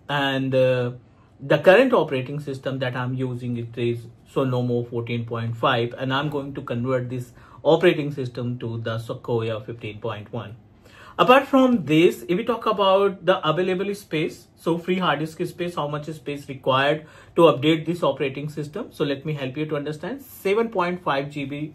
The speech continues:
minimum hard disk must be available in free, like, free, minimum free, uh, seven point five free, uh, hard disk available in your system, then you are a-, a-, able to proceed and upgrade your operating system.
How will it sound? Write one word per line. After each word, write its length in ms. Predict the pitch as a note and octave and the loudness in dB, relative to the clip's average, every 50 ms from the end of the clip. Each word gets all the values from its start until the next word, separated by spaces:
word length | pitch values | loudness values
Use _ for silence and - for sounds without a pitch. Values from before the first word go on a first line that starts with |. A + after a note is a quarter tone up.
| - - | -12 -8
minimum 640 | - C#3 F#3 A3+ A3+ G#3 D#3+ C3+ B2+ C3 D3+ D#3 - - - - - - | -2 2 2 2 2 2 0 0 -2 -2 -4 -8 -10 -14 -20 -20 -10 -2
hard 220 | - E3 D#3 D3 D3 | 2 4 4 4 4
disk 200 | D3+ D3+ - - | 0 -4 -2 0
must 260 | D3 D3+ D3+ - - | 0 0 0 -2 -2
be 100 | D#3 D3+ | -2 0
available 580 | B2 A#2+ C3 B2 A#2+ A#2+ A#2+ A#2+ B2 - F3+ - | 0 0 0 -2 -2 -2 -2 -2 -4 -6 -8 -8
in 340 | - C3 B2+ B2+ B2 A#2+ A#2+ | -6 -6 -4 -2 -2 -4 -6
free, 460 | - - - D3+ D3 D3+ F3+ F3+ - - - - | -8 -8 -4 -2 0 0 0 -2 -6 -14 -12 -2
like, 340 | - C#3+ C3+ B2+ - - - | 2 2 2 2 -2 -12 -20
free, 320 | _ - - G3+ G#3 G3+ | _ -2 0 2 2 2
minimum 300 | F#3 D3+ D#3 E3 F3 F3+ | 2 0 2 4 4 4
free, 420 | F3 - F3+ F3 F3 F3 F3 F3 - | 4 6 6 8 8 8 8 6 6
uh, 200 | C3 C#3 C#3 C3+ | 6 4 4 4
seven 220 | C3+ F#3 F3 F3 | 4 4 2 4
point 180 | F3 E3 D#3+ D#3 | 2 0 -2 -2
five 260 | D#3+ C3 C3 C3 - - - | -2 -2 -2 -4 -6 -10 -10
free, 280 | - D3+ C#3+ C#3 B2+ | -8 -6 -6 -4 -4
uh, 280 | B2 C3 C3 B2+ - A#2 | -2 -2 -2 -2 -2 -2
hard 240 | B2+ C3+ A#2+ A#2+ - | -4 -4 -4 -4 -4
disk 300 | C3 C3+ C3 B2+ - - | -4 -4 -4 -6 -8 -10
available 400 | A#2 B2 B2+ B2 B2 A#2+ B2 B2 | -8 -6 -4 -4 -4 -4 -4 -6
in 120 | B2 B2 | -4 -4
your 280 | B2 B2 B2 A#2+ A#2 - - - - - - | -2 -2 -2 -2 -4 -8 -12 -20 -20 -20 -6
system, 460 | - - F#3 F3+ F3+ D#3+ D3 E3 D3+ | 0 0 2 2 2 0 0 0 -2
then 140 | C#3+ C#3 C#3 | -2 -2 -2
you 100 | C3 B2 | -2 -2
are 100 | A#2 C3+ | -2 -4
a-, 80 | C3 - B2 | -6 -8 -8
a-, 320 | B2 A#2+ B2+ C3+ - C#3 | -8 -6 -6 -6 -4 -2
able 240 | D3 C#3+ D#3+ D#3+ D#3 | -2 0 0 0 0
to 80 | D#3+ | -2
proceed 440 | - - B2 A#2 A#2+ - C3+ B2 A#2+ | -6 -6 -6 -6 -6 -6 -8 -6 -6
and 140 | B2 A2+ A#2 | -4 -6 -6
upgrade 480 | A2 G#2+ - - A2+ A2 G#2 G2+ - - | -8 -10 -10 -8 -8 -8 -8 -8 -8 -8
your 160 | A2 A2 - | -8 -8 -8
operating 520 | - A2+ A2+ A2+ A2 F#2+ F#2+ - G#2+ G#2+ - | -8 -8 -8 -8 -10 -14 -14 -16 -18 -20 -18
system. 400 | - G#2+ A#2 - A#2 A#2+ - | -20 -20 -20 -18 -18 -18 -18